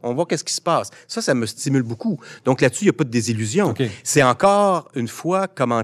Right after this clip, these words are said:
Speaker 1: est-ce que les moyens mis à notre disposition, comment est-ce qu'on considère pas ça d'une façon sérieuse ? La dernière année, c'est quand même étonnant parce qu'à cause qu'on n'a pas pu diffuser les spectacles, ben, beaucoup de salles de spectacle, beaucoup de, de, de, de salles de répétition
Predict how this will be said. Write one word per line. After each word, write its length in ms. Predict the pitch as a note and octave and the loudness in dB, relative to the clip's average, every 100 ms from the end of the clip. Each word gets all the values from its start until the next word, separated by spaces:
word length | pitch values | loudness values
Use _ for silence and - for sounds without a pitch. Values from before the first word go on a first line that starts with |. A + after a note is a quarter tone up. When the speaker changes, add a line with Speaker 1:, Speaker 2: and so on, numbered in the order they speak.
| A2 | -2
Speaker 1:
est-ce 240 | F#3+ - | -4 -4
que 100 | - | -4
les 140 | A#2 A#2 | -2 0
moyens 420 | D#3+ F#3 F3+ E3 | 2 4 4 6
mis 220 | D#3 F#3 | 4 4
à 80 | A#2+ | 0
notre 180 | A#2 G#2 | -2 -4
disposition, 920 | - - A2+ F#2+ - - G#2+ G3 C4 _ - - - - | -8 -4 -4 -2 -6 -4 -2 -2 -6 _ -20 -20 -18 0
comment 220 | C#3 C#3 | 4 4
est-ce 160 | G3+ - | 2 0
qu'on 120 | A#2 | -4
considère 560 | - A#3 - D3+ D3 C#3 | 0 0 0 0 0 2
pas 120 | A#2+ | -2
ça 120 | D3+ | -2
d'une 160 | A#2+ G#2+ | -2 -2
façon 260 | G2 - G2 | -2 -4 -6
sérieuse ? 760 | G#2 F#2+ F#2+ E3 A#3+ F3+ G#2+ - - - - | -6 -4 -2 -2 -4 -8 -12 -18 -20 -20 -2
La 100 | A#2+ | 4
dernière 320 | C3 G3+ A#3+ G#3+ | 4 6 4 4
année, 200 | F3+ B3 | 2 -2
c'est 80 | |
quand 100 | D#3 | -2
même 140 | F3 G#3 | -2 -2
étonnant 400 | - C3+ F3 F#3 | 0 0 0 -2
parce 220 | B2+ - | -6 -2
qu'à 180 | C#3+ B2 | -2 0
cause 320 | F#3 G3 F#3 | 0 0 -2
qu'on 120 | - | -2
n'a 100 | A#2 | -2
pas 120 | G#2+ C#3+ | 0 -2
pu 140 | F3+ | -2
diffuser 380 | A#2 G#2 A#2+ C3+ | -8 -10 -4 -2
les 120 | A2+ | -2
spectacles, 600 | G#2 G2+ - G#3+ A3+ - - - - - | -4 -6 -2 -2 -4 -12 -20 -20 -14 2
ben, 160 | B2+ A#2 | 4 4
beaucoup 280 | A#2 - | 0 -4
de 60 | - | -2
salles 200 | - F3+ | 2 2
de 80 | C3 | 0
spectacle, 680 | - A2+ - F3 G3 F#3+ A#2 | -2 -4 0 0 0 -4 -8
beaucoup 320 | A#2+ - F#3 | -10 -6 -2
de, 180 | A#2+ G#2 | 0 2
de, 140 | G2 | 0
de, 140 | F2+ | -4
de 120 | E2+ E2+ | -8 -4
salles 200 | C#3 B2 | 0 0
de 80 | G#2 | 0
répétition 540 | F#2+ F#2+ - G3+ | -2 -4 -2 0